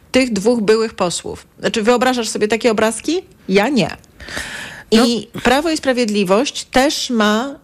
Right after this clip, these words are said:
Speaker 1: z tym pewien problem, dlatego że obawiają się, że taka naprawdę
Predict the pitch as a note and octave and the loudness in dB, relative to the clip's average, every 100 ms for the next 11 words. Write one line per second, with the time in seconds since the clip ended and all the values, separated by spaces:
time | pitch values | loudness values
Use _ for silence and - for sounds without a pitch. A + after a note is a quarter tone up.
0 | - - - A3+ C#4 G3+ G#3+ A#3 C#4 B3+ | -8 -2 2 2 2 0 0 2 2 2
1 | F#3 F3 - - E3+ G#3+ A#3 A#3+ - A3 | 2 -2 -6 -6 -2 2 2 2 2 2
2 | A#3+ A#3+ C#4+ D#4 A3 G3 - E3+ F#3 A3 | 2 2 2 2 0 -2 -4 -4 -2 -2
3 | A#3 A#3+ G#3+ A3 - - - - _ G#3 | 0 0 0 -2 -14 -20 -20 -20 _ 2
4 | A3+ C#4 C#4+ C#4 A#3 F3+ E3+ D#3 | 2 2 2 2 -2 -4 -4 -4